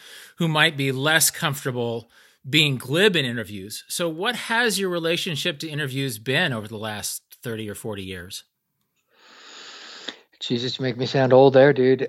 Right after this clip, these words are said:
Speaker 2: Uh,
Speaker 1: <laughs>
Speaker 2: well, it's changed certainly very much in that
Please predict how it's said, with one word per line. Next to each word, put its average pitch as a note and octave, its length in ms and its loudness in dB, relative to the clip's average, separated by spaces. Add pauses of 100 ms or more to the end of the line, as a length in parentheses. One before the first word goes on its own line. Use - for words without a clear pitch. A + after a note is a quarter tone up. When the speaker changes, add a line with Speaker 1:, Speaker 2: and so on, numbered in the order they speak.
Speaker 2:
Uh, C#3+ 420 8 (200)
Speaker 1:
<laughs> - 220 -20
Speaker 2:
well, F#3 300 2
it's F#3 180 -4
changed G3+ 400 0
certainly E3+ 360 -2
very D#3+ 260 4
much D3+ 340 0 (100)
in C3+ 400 -2 (240)
that A#2 560 2